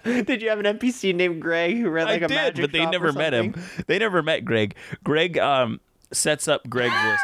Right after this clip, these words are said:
Speaker 2: in
Speaker 1: <laughs>
Speaker 2: all of the, all of the cities, and it's kinda like, um, there are these boards.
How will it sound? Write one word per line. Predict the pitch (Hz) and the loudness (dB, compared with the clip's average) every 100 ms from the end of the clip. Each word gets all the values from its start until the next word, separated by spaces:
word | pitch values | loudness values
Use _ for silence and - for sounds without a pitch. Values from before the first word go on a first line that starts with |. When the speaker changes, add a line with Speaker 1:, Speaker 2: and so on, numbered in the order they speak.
| 784 | 0
Speaker 2:
in | 120 | 0
Speaker 1:
<laughs> | 135 | 0
Speaker 2:
all | 117 135 143 | -2 0 0
of | 127 113 | -2 0
the, | 120 113 107 - | 0 0 -2 -2
all | 113 135 | -2 0
of | 120 | 0
the | 117 | -2
cities, | - 131 143 208 - - - - - - 120 | -2 -2 -2 -6 -12 -18 -20 -20 -20 -6 -2
and | 127 | 0
it's | 123 - | 0 0
kinda | 156 147 | 0 2
like, | 143 131 139 | 2 0 2
um, | 123 117 107 90 _ _ - | 2 2 0 -4 _ _ 0
there | 131 127 | 2 4
are | 117 | 4
these | 117 101 | 2 0
boards. | 101 135 135 110 95 - - | 0 0 2 0 -4 -6 -6